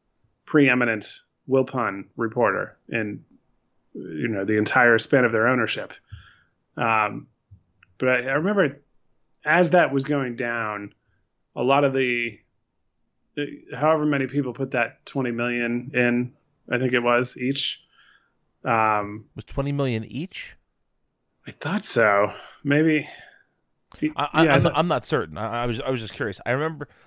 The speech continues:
Speaker 2: the only person I, I know, and I don't know this person, I've always known from T V, is that Bill Maher was one of the people.
Speaker 1: Right.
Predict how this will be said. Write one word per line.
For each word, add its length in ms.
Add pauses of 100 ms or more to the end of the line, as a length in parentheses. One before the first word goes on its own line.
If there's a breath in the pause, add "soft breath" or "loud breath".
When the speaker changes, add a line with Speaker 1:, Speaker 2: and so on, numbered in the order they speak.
Speaker 2:
the 80
only 220
person 400
I, 200
I 220
know, 400
and 100
I 60
don't 120
know 80
this 100
person, 240
I've 40
always 200
known 120
from 140
T 140
V, 180
is 200
that 320
Bill 180
Maher 280
was 140
one 140
of 60
the 60
people. 460 (480)
Speaker 1:
Right. 220